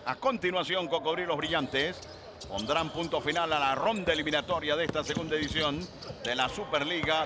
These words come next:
de Baloncesto. Desde el tiro libre, Ángel Blanco pone máxima ventaja de veintiuno en este momento.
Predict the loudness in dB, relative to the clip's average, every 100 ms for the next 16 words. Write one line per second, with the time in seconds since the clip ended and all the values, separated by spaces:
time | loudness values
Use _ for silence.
0 | 2 2 4 2 0 0 0 2 0 2
1 | 0 0 2 4 4 2 2 2 2 0
2 | 2 0 2 2 2 0 -4 -6 -8 -6
3 | -6 -6 -8 -8 -8 -8 -8 -8 -8 -4
4 | -2 -2 -2 0 0 2 2 2 2 2
5 | 0 -2 -4 -4 -2 0 0 0 2 0
6 | 2 0 0